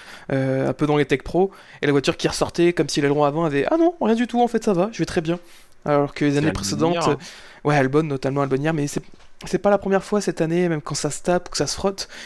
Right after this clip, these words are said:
Speaker 1: on avait vu des ailerons avant qui étaient extrêmement solides. Là, j'étais étonné que, euh, sur la toute petite touchette qu'il y a eu entre les deux, c'est abîmé le, l'aileron de Magnussen.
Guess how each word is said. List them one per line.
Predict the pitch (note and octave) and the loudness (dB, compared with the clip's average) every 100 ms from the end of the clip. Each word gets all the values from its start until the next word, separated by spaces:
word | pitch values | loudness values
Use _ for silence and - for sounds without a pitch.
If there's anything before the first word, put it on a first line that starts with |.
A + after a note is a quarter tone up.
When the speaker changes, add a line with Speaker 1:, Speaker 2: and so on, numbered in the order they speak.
| - - | -18 -8
Speaker 1:
on | - C#3+ | -2 2
avait | D3 | 2
vu | D#3+ | 2
des | E3 D3+ | 2 4
ailerons | D3 D3 | 4 4
avant | D#3 E3 | 2 2
qui | F#3 C#3+ | -2 -4
étaient | D3+ | -6
extrêmement | - - F3 F3+ | -4 -2 0 2
solides. | F3 F3+ B3+ | 0 0 2
Là, | G3+ | 2
j'étais | G3 F#3+ E3 | 2 2 2
étonné | E3 A3 G#3 C4+ - | 4 2 2 -4 -4
que, | F#3+ | 0
euh, | F#3+ F#3+ F#3 D#3 D#3+ D#3+ - - - | 2 2 2 0 -2 -4 -10 -16 -4
sur | D#3+ | -2
la | C3+ - - - - _ - | -2 -4 -20 -20 -20 _ -10
toute | B3+ | -10
petite | - - A#3 A#3 | -10 0 0 0
touchette | A3+ G3+ A#3 A3+ | -2 0 0 0
qu'il | F#3+ | 2
y | |
a | G3 | 2
eu | |
entre | F#3+ F3 | 0 0
les | F3 | 0
deux, | G#3 | 2
c'est | B3 - E3 D#3+ D#3 D3+ - | 0 2 2 4 2 0 -2
abîmé | D#3 D#3+ E3+ | -2 0 2
le, | E3+ D3 D3 D3 | 2 0 0 0
l'aileron | D3+ D#3 D3+ E3+ | 2 2 2 0
de | |
Magnussen. | D#3 D3 D3+ C#3+ E3 | -2 -2 -2 -4 -4